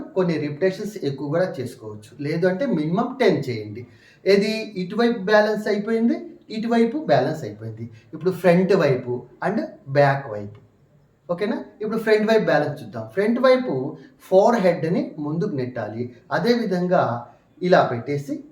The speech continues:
హ్యాండ్స్ ఇలా పెట్టేసి ఫోర్ హెడ్ని ఈ హ్యాండ్స్ బ్యాక్ నెట్టాలి.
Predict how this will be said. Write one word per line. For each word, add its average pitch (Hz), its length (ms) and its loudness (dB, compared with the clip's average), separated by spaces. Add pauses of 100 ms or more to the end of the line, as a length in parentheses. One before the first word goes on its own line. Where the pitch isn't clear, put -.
(140)
హ్యాండ్స్ 139 380 -6 (580)
ఇలా 220 120 2 (100)
పెట్టేసి 135 320 -6 (120)
ఫోర్ 220 200 0
హెడ్ని 214 280 2 (340)
ఈ 226 40 0 (100)
హ్యాండ్స్ 240 320 2 (240)
బ్యాక్ 220 260 6 (100)
నెట్టాలి. 208 360 4